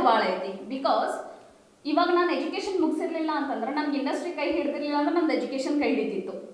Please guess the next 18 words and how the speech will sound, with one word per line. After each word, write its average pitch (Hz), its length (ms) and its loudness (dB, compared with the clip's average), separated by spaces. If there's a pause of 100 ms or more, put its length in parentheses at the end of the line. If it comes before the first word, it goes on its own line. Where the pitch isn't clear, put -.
(280)
So 320 120 0
ನಾನು 339 180 4
ಎಲ್ಲ - 120 2 (120)
ತಂದೆ 262 260 2
ತಾಯಿಗೆ 302 360 0
ಹೇಳೋದು 247 220 2
ಒಂದೇ, 196 260 0 (580)
"ಫಸ್ಟ್ 370 280 0
ಎಜುಕೇಷನ್ 359 500 0
ಕಂಪ್ಲೀಟ್ 226 340 -2
ಮಾಡಿಸ್ರಿ, 190 380 -6 (320)
ಅದ್ರ 262 160 2
ಜೊತೆ 370 520 -2
ಸೈಡ್ 277 520 0
ಏನಾದ್ರೂ 277 440 -2
ಮಾಡ್ಲಿ 247 320 2
ಅವರು, - 500 -2 (200)
but - 240 2